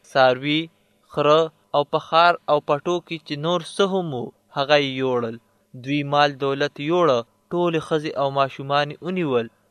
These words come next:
او د کورونو نه یې هر څه لوټ کړل. یعقوب شمون او لیوي ته وویل، «تاسو زه په تکلیف کې اچولی یم.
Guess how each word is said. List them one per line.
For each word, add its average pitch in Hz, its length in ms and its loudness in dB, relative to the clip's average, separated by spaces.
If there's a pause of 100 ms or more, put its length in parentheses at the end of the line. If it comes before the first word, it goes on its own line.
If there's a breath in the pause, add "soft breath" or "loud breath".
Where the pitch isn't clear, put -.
او 135 120 -2
د 131 160 -4
کورونو 139 440 -6
نه 135 160 -6
یې 127 180 -4
هر 175 220 -4
څه - 200 -8
لوټ 139 260 -6
کړل. 120 280 -2 (520)
یعقوب 143 500 2 (320)
شمون 160 420 -2 (140)
او 156 120 2
لیوي 160 340 -2
ته 147 100 4
وویل، 120 400 -2 (240)
«تاسو 170 360 2
زه 160 140 -8
په 175 120 -4
تکلیف 175 420 -4
کې - 160 -18
اچولی 175 500 0
یم. 117 160 -4